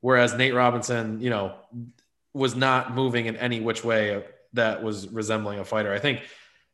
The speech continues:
he can at least give it a couple rounds to see what happens when Jake Paul gets put,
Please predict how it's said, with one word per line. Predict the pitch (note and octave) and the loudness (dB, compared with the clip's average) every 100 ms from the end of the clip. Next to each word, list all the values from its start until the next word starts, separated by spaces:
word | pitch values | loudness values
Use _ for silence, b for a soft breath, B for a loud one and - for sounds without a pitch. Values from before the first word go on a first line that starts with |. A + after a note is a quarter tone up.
| _ _ _ _ _ _ _ | _ _ _ _ _ _ _
he | F3+ | 2
can | F3 F#3+ | 4 4
at | D#3+ | 6
least | D#3+ D3+ - - _ | 6 4 0 -12 _
give | - E3 | 4 6
it | D#3 | 6
a | C#3+ | 4
couple | D#3 B2+ B2 | 4 2 4
rounds | B2+ B2+ A#2+ | 4 4 0
to | A#2 | -4
see | - B2+ | -2 0
what | A#2+ A#2 | 2 2
happens | B2+ A#2+ A2+ | 2 2 -4
when | A2 G#2+ | -6 -4
Jake | A2+ A2 | -4 -4
Paul | - A2+ | 0 0
gets | G#2 - | 0 -4
put, | A#2 | -8